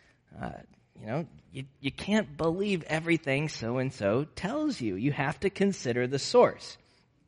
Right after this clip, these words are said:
And the same is true, uh, with other areas of life. You know, for instance, uh, there's a massive difference between the credibility of a headline in the Boston Globe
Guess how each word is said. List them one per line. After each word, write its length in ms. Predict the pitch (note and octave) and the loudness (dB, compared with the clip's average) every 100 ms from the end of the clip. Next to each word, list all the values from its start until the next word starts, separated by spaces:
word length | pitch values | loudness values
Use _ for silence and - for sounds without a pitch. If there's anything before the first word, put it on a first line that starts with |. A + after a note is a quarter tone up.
| _ _ _ - | _ _ _ 4
And 120 | G3 | 8
the 60 | G#3 | 8
same 300 | G3+ C4+ C4+ | 10 8 8
is 100 | C4 | 4
true, 460 | - - E3 E3 E3 - - - | 2 4 6 6 2 -6 -20 0
uh, 140 | B2+ C3+ | 4 4
with 140 | D#3+ | 4
other 320 | D3+ D3+ E3+ | 6 8 10
areas 400 | C#3+ D3 D3 D3 | 10 10 10 8
of 160 | D3 D3 | 4 4
life. 320 | E3+ D3+ G2 - - _ _ _ - | 8 8 6 -4 -20 _ _ _ -6
You 60 | |
know, 60 | A2+ | -2
for 180 | A2 D3 | 4 6
instance, 640 | D#3+ F3+ - A#2 C#3 - - - _ _ - | 8 6 4 -2 -2 -8 -20 -20 _ _ 0
uh, 140 | A#2 | 4
there's 220 | C#3 D3 | 8 10
a 80 | D3 | 8
massive 600 | C#3 C#3 F3+ G3 F3+ C#3+ | 8 8 8 6 4 6
difference 460 | C#3+ D#3 D3+ C#3 - | 8 8 6 0 0
between 400 | C#3+ - C#3 B2+ | -2 2 4 4
the 80 | |
credibility 920 | A#2+ - D#3+ D#3+ C3 C#3+ D#3+ D3 B2+ A2 | 2 4 6 6 6 10 12 12 10 8
of 200 | B2+ A#2+ | 6 6
a 200 | A#2+ A2+ | 6 4
headline 800 | A#2 - D#3+ D3+ B2 A2+ A#2 B2 | 2 4 4 6 6 6 4 2
in 140 | C#3 B2+ | 0 2
the 60 | |
Boston 640 | B2+ C3 C#3 - - B2+ | 4 8 8 4 0 0
Globe 580 | A#2+ F3+ F#3+ A#2+ A#2 C#3+ | 4 8 10 10 6 0